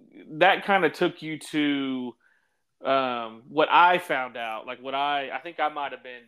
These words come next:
I might have been, I was a young guy. I, I ha-, I might have been just in high school. And I had, was, was searching on, on YouTube 'cause I was trying to find,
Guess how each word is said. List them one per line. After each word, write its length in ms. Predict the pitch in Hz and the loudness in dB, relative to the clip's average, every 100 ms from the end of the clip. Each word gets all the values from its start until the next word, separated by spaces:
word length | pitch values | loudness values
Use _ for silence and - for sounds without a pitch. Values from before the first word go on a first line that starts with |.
| _ | _
I 80 | 147 | -16
might 180 | 196 180 | -16 -18
have 120 | 127 | -12
been, 400 | 127 123 113 101 _ _ _ _ _ _ _ _ _ _ - | -10 -10 -12 -20 _ _ _ _ _ _ _ _ _ _ 2
I 60 | |
was 100 | 196 | 4
a 40 | 156 | 2
young 300 | 143 147 127 | -2 -4 -4
guy. 400 | 117 104 110 151 | -6 -4 -4 -2
I, 80 | 127 | -2
I 20 | |
ha-, 320 | 165 175 156 | -2 -2 -2
I 60 | 170 | -4
might 220 | 175 175 | -6 -6
have 100 | 143 | -6
been 160 | 143 135 | -10 -10
just 300 | 135 143 143 | -12 -14 -16
in 80 | 127 | -10
high 240 | 123 120 | -10 -10
school. 420 | - 107 78 - _ _ _ _ _ _ - | -14 -18 -18 -20 _ _ _ _ _ _ -6
And 200 | 135 135 | -2 2
I 320 | 131 127 120 | 0 -2 -8
had, 380 | 131 127 131 - | -8 -8 -12 -18
was, 160 | 139 131 | -16 -14
was 120 | 131 | -6
searching 460 | 170 175 175 160 | -2 -2 -2 -6
on, 260 | 151 139 131 | -4 -6 -6
on 140 | 139 | -10
YouTube 640 | 135 151 147 139 123 120 104 | -6 -4 -4 -4 -4 -6 -8
'cause 80 | 123 | -8
I 40 | |
was 100 | 113 | -6
trying 240 | 151 151 | -4 -4
to 60 | 143 | -2
find, 520 | 147 139 135 127 120 | -2 -2 -2 -6 -10